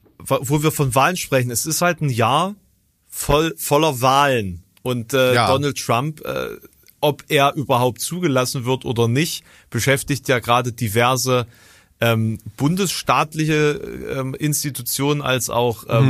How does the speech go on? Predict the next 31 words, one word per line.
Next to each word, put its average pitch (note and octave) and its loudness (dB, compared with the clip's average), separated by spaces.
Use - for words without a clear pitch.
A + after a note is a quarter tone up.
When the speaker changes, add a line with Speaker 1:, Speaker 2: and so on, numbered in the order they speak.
Speaker 2:
Mhm. A#2+ 0
Speaker 1:
Institutionen B2+ -2
auf B2 -4
lokaler B2+ 2
Ebene. C3+ 0
Also A#2 0
ich A#2+ -2
glaube, C3+ 0
in A2 0
Maine C#3+ 0
ist E3+ -4
er E3+ -2
mittlerweile D3 0
von D3 -4
den C#3 -4
Vorwahlen C3+ 0
ausgeschlossen. F#3 -2
Das, D3 2
es C3+ -2
gibt - 0
jetzt D#3+ 0
noch, - 2
ähm, C#3+ 2
über E3 2
ein C#3+ 0
Dutzend F3 0
weiterer D#3+ 2
Bundesstaaten, D3+ 0
die D3 -4
gesagt C3+ 2
haben, C#3 0